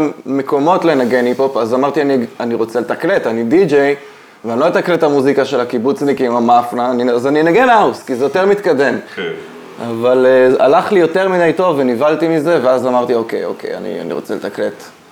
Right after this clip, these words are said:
Speaker 1: רק היפ-הופ."
Speaker 2: <laughs>
Speaker 1: וזהו, ככה זה התחיל, ואז לא היה איפה לתקלט, אז עשיתי את הליין בדינמו
Speaker 2: אה,
Speaker 1: דבש.
Speaker 2: זה היה התקלוט, כאילו, הראשון שלך, תכלס?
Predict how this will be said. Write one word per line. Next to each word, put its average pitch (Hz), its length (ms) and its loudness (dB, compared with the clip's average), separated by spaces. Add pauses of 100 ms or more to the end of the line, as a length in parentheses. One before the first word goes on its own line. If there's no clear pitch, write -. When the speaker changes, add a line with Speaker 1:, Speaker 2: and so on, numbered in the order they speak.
(360)
Speaker 1:
רק 113 280 -2
היפ-הופ." - 340 -6 (400)
Speaker 2:
<laughs> - 420 -12
Speaker 1:
וזהו, 175 420 2
ככה 147 280 0
זה 143 140 0
התחיל, 147 440 0
ואז 113 280 -4 (220)
לא 135 180 2
היה 151 140 4
איפה 143 200 -2
לתקלט, 139 440 -2
אז 101 260 -6
עשיתי 131 300 -4
את 127 100 -4
הליין 127 340 2
בדינמו 120 380 0
Speaker 2:
אה, 113 60 0
Speaker 1:
דבש. 107 480 -6 (140)
Speaker 2:
זה 104 120 -4
היה 107 180 2
התקלוט, 113 460 -8
כאילו, 98 300 -2
הראשון 117 460 -6
שלך, - 220 -14
תכלס? - 460 -18